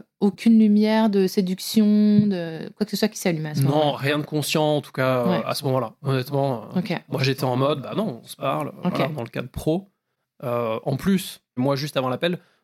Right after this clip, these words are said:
Speaker 2: je pensais qu'elle était en couple avec quelqu'un de la communauté d'entrepreneurs. Alors qu'en fait, ils bossaient ensemble, mais moi, j'avais imaginé ça. Et non, non, non, vraiment rien, c'était juste un appel comme ça.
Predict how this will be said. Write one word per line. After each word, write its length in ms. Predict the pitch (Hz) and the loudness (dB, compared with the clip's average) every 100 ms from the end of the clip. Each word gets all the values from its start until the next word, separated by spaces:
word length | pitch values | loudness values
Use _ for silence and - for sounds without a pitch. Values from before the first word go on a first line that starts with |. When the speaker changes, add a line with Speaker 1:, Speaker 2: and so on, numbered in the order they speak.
| - | -6
Speaker 2:
je 140 | 120 | -2
pensais 400 | 123 139 - 170 | -2 -2 -2 -2
qu'elle 180 | 160 127 | -2 -2
était 300 | 123 139 143 | -2 -2 -2
en 100 | 127 | -2
couple 240 | - 160 | -6 -4
avec 140 | 123 131 | -4 -2
quelqu'un 320 | 131 151 151 | -2 -2 -2
de 80 | 131 | -2
la 100 | 127 | -2
communauté 340 | 127 127 131 | -4 -4 -4
d'entrepreneurs. 680 | 131 127 135 - 143 147 - | -4 -4 -6 -4 -2 -2 -4
Alors 120 | 117 | -8
qu'en 60 | 147 | -6
fait, 100 | 156 | -4
ils 60 | 147 | -2
bossaient 260 | 151 143 | 0 0
ensemble, 360 | 156 139 151 117 | -4 -2 -4 -4
mais 80 | 123 | -6
moi, 140 | 123 135 | -4 -2
j'avais 300 | 131 120 127 | -2 -4 -6
imaginé 400 | 120 120 131 117 | -6 -6 -8 -4
ça. 260 | 160 190 - | -2 -4 -8
Et 240 | 113 107 107 | -14 -10 -2
non, 140 | 165 | 0
non, 140 | 190 180 | 2 0
non, 260 | 160 117 | -2 -6
vraiment 320 | 113 120 127 | -6 -2 -2
rien, 280 | 139 135 165 | 0 -2 -2
c'était 200 | - - 113 | -6 -12 -14
juste 200 | 139 117 | -12 -12
un 80 | |
appel 240 | 110 131 123 | -12 -10 -10
comme 120 | - | -12
ça. 400 | 139 131 135 131 | -10 -10 -8 -12